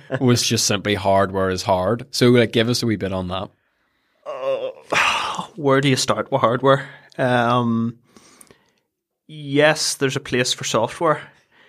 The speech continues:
Speaker 1: Yes, we need software. You know, hardware doesn't work without some sort of software or embedded software or firmware or, or whatever the case may be running on it. Um,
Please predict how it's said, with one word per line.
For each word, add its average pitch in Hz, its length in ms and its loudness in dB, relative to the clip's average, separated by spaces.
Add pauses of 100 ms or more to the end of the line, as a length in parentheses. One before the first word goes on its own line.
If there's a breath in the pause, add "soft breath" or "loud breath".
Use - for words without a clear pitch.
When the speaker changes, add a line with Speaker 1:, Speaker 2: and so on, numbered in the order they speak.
(180 loud breath)
Speaker 1:
Yes, 135 440 2
we 131 100 2
need 123 240 -2
software. 190 480 2
You 135 120 2
know, 123 220 0 (680)
hardware 143 600 4
doesn't 120 420 -2
work 117 420 -4
without 113 280 2
some 113 200 -2
sort 110 220 0
of - 80 -6
software 113 500 4
or 107 80 0
embedded 117 380 -2
software 113 440 2
or 107 40 0
firmware 117 540 2
or, 107 360 -4
or 127 140 0
whatever 123 260 2
the 120 100 -2
case 120 240 -2
may 127 120 2
be 113 240 -2 (120)
running 117 400 2
on 156 140 -2
it. 147 140 -10 (600 loud breath)
Um, 120 500 0